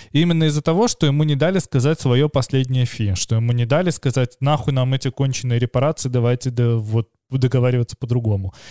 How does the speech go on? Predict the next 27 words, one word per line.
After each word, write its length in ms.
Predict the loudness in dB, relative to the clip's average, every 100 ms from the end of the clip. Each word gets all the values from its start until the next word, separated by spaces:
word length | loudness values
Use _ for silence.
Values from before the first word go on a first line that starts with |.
| -20 -8
Есть 460 | -4 0 0 0
мнение, 720 | 0 0 2 0 2 2 2
что, 840 | 0 0 0 4 4 2 0 0 0
э, 40 | -2
сейчас 500 | -4 0 0 0 -2 -8
могут 400 | 0 0 2 0
дать 200 | 2 0
сказать 380 | 0 0 0 0 -2
последнее 480 | -4 0 0 2
слово 360 | 0 0 0 2
России 380 | 0 0 0 0
для 140 | 0
того, 240 | 0 2 0
чтобы 300 | 0 -2 0
в 40 |
результате 560 | 0 0 0 0 -2 -2
она 200 | 0 0
не 80 | 0
оказалась 540 | -2 0 2 0 0
обиженной, 440 | -2 0 0 2
это 140 | 0 0
не 100 | 0
привело 380 | 0 0 2 0
к 100 | 0
новой 220 | -2 -2
кровопролитной 800 | -2 -2 -2 -2 0 0 -2 -2
войне. 400 | 0 -2 -4